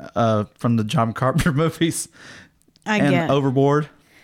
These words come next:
Speaker 2: I say I know him from Overboard.
Speaker 1: I know him
Speaker 2: That's
Speaker 1: from, like, this, uh, The Thing, Escape from New York. He's in a lot, Stargate.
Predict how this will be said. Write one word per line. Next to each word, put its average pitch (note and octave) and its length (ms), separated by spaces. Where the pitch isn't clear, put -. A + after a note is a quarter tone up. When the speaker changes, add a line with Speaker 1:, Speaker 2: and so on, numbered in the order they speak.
Speaker 2:
I A3 100
say A#3 140
I A3+ 160
know C#4+ 180
him B3 360
from G#3 240
Overboard. D3+ 760
Speaker 1:
I C#3+ 160
know C#3+ 140
him C#3 80
Speaker 2:
That's A#2+ 100
Speaker 1:
from, A#2+ 120
like, A2 380
this, A#2+ 680
uh, G#2+ 300
The A#2+ 180
Thing, A2+ 720
Escape - 400
from A#2+ 140
New A#2 80
York. A2+ 580
He's G#3 220
in F#3+ 60
a D3 40
lot, C3 200
Stargate. B2 800